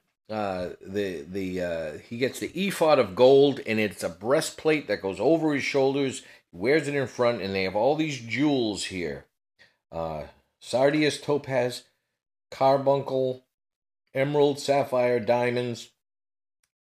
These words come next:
jacinth, agate, amethyst, beryl, onyx, and jasper. And there's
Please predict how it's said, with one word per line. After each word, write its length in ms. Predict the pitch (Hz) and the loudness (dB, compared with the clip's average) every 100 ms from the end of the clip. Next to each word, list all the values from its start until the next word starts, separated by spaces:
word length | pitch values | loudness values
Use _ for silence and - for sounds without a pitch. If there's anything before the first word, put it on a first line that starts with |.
| _ - | _ -16
jacinth, 600 | 82 123 131 - 131 - - _ _ _ - | -2 0 0 -2 -4 -6 -18 _ _ _ -4
agate, 480 | 123 123 131 - _ _ _ _ - | -2 0 -2 -4 _ _ _ _ -4
amethyst, 600 | 127 131 143 127 - - _ _ _ _ _ | -2 0 0 -2 -4 -14 _ _ _ _ _
beryl, 540 | 113 127 123 127 127 _ | 2 4 4 2 -4 _
onyx, 560 | 117 123 123 - - - - | 0 0 -2 -6 -12 -12 -8
and 220 | 110 110 | -6 -6
jasper. 640 | 90 113 120 - 90 73 - _ _ _ | -2 -2 -2 -4 -6 -8 -10 _ _ _
And 180 | 98 101 | -4 0
there's 300 | 98 85 | 0 -2